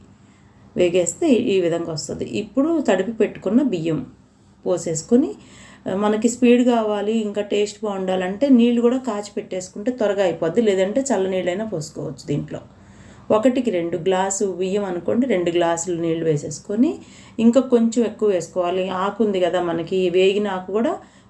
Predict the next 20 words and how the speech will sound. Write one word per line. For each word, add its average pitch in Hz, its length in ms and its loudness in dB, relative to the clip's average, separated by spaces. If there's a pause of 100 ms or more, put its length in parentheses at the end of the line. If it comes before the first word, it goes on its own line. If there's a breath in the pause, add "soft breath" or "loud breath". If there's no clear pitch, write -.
ఒక 202 160 -6
హాఫ్ 185 260 0
కప్ 220 180 -4
పోస్తే 190 260 -2
హాఫ్ 214 260 2
కప్ - 180 -4
వాటర్ 180 360 0
అంతా 165 180 -4
వేసేసుకోవాలి 156 640 -4
ఎక్స్ట్రా. 156 340 -6 (460 loud breath)
ఇలా 202 160 6
నీళ్ళు 233 360 4 (120)
బాగా 190 220 -2
తెరులుతున్నప్పుడు 185 840 -4
రెండు 175 240 0
స్పూన్లు 196 420 -6 (100)
నెయ్యి, 175 300 -4 (560 loud breath)
నాలుగు 180 280 0
జీడిపప్పులు 180 600 -2
వేసేసుకొని 170 720 0